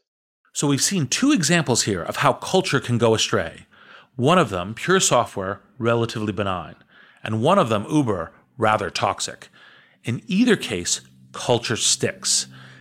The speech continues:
And if you don't want your company to get bogged down in corrosive or downright scandalous behavior,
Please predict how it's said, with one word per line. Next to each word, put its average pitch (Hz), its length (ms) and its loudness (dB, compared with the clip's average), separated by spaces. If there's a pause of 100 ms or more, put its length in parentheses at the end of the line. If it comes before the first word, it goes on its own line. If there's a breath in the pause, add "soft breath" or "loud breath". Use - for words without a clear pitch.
(240 loud breath)
And 117 120 0
if 107 120 -2
you 113 100 2
don't 160 300 2
want 185 200 0
your 175 100 0
company 131 400 -2
to 104 80 -8
get 104 220 -4
bogged 131 380 2
down 101 460 -2
in 107 120 -8
corrosive 127 640 0
or 107 100 -2
downright 175 600 0
scandalous 170 640 0
behavior, 143 600 -2